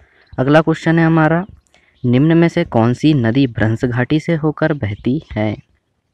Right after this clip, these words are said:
दोस्तों, यह क्वेश्चन सिलेक्टेड क्वेश्चंस है, already किसी एग्जाम्स में पूछे जा चुके हैं। तो निम्न में से कौन सी नदी भ्रंश घाटी से होकर बहती है? तो दोस्तों, जो राइन नदी है, यह भ्रंश घाटी से होकर बहती है दोस्तों।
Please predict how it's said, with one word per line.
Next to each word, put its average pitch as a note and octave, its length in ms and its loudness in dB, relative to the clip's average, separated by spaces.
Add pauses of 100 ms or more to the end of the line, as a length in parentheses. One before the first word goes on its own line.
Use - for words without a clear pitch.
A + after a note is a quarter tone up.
(1500)
दोस्तों, C3+ 280 -2
यह D#3 160 0
क्वेश्चन D#3 380 0
सिलेक्टेड - 640 -4
क्वेश्चंस C#3+ 420 -2
है, D3+ 180 -2
already C#3+ 520 0
किसी D#3 280 -2
एग्जाम्स B2 400 -2
में C#3 140 0
पूछे A#2+ 340 -4
जा G#2 180 -4
चुके - 380 -8
हैं। C#3 180 -4 (420)
तो B2+ 180 2
निम्न D#3 340 2
में E3 80 0
से D#3 140 -2
कौन A2+ 260 0
सी C3+ 120 -4
नदी C#3+ 260 0
भ्रंश A#2 280 -2
घाटी A2+ 280 -2
से D3 120 -6
होकर C#3+ 240 -4
बहती C#3+ 340 -4
है? D3 200 -4 (380)
तो B2 100 -2
दोस्तों, D3 360 -2
जो D3 160 0
राइन A#2+ 420 0
नदी D3 180 -2
है, D3 220 -4
यह C3+ 200 -4
भ्रंश C3+ 360 -4
घाटी C#3 280 -4
से D3 120 -4
होकर C#3+ 220 -4
बहती A#2 360 -4
है C3+ 80 -2
दोस्तों। C#3+ 400 -4